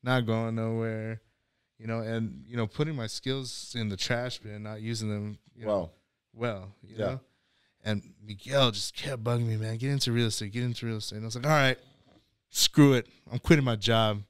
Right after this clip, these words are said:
Speaker 1: I'm gonna go into real estate." And at the time, he was with Mike and Charles, at the H V H S office, at the old office.
Speaker 2: Yeah.
Speaker 1: So, man, you know, I, uh, I got a referral from a family member for a deal, and I made one phone call, and I got a deal that popped forty K.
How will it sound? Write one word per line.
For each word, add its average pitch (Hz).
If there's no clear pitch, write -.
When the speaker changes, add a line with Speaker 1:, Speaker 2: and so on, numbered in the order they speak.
Speaker 1:
I'm 110
gonna 113
go 110
into 107
real 110
estate." 101
And 101
at 117
the 117
time, 196
he 143
was 123
with 120
Mike 117
and 110
Charles, 131
at 110
the 107
H 117
V 123
H 113
S 120
office, 107
at 110
the 107
old 160
office. -
Speaker 2:
Yeah. 113
Speaker 1:
So, 113
man, 139
you 131
know, 127
I, 110
uh, 101
I 117
got 123
a -
referral 123
from 123
a 107
family 123
member 123
for 110
a 101
deal, 127
and 120
I 110
made 110
one 113
phone 113
call, 107
and 101
I 98
got 101
a 98
deal 107
that -
popped -
forty -
K. -